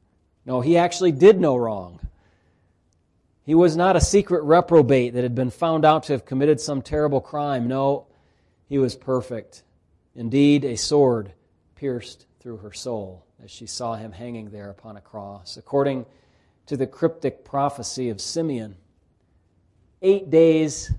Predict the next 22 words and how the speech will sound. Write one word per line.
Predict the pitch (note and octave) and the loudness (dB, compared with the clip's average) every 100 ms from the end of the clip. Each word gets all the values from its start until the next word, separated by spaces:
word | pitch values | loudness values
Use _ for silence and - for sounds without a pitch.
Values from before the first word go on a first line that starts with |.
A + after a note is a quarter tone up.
| - | -6
no, | D3 C#3 | -4 0
it | |
wasn't | C#3+ D3 C#3 | 0 -2 -4
eight | C3+ | -4
days, | C3 C3+ B2 | 0 0 -2
it | |
was | A#2 A2+ | -8 -8
forty | - E3+ D#3 | -2 0 0
days | B2+ A#2+ A2+ A2+ | 0 -2 -2 -4
after | B2 A#2+ - A#2 A2 _ _ _ _ | -8 -8 -10 -10 -10 _ _ _ _
the | A2+ | -12
baby | B2 A#2+ A2+ | -8 -8 -8
was | A2 F#2 | -12 -14
born, | A2+ A#2+ G#2+ | -10 -10 -10
she | G2+ B2 | -14 -14
went | A#2+ A#2+ | -12 -10
into | B2 A#2 A2+ | -12 -12 -18
the | G2+ | -16
temple | - C3 B2 A2 | -14 -12 -10 -12
to | - G#2+ | -12 -18
complete | F2 G#2 F#2 B2 A2+ | -18 -20 -16 -14 -12
the | G#2+ | -16